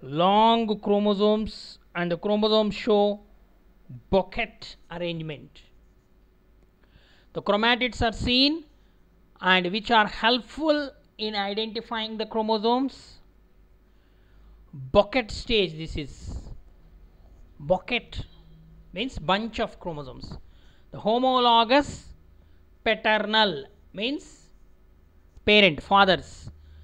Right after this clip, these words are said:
and maternal means mothers chromosomes come close together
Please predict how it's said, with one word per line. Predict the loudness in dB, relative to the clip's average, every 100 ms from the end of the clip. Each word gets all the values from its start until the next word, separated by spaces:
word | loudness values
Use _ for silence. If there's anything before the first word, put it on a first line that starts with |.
| -6
and | 0 0 2
maternal | 0 2 2 4 4 4 -2 -12 -2
means | 0 0 0
mothers | 2 4 4 2
chromosomes | -2 0 2 2 0 -4 -18 -20 _ _ _ -20 -20 -20 _ _ -2
come | 2 2 0
close | -4 2 4 6 4 0
together | -6 -2 -2 0 -4 -4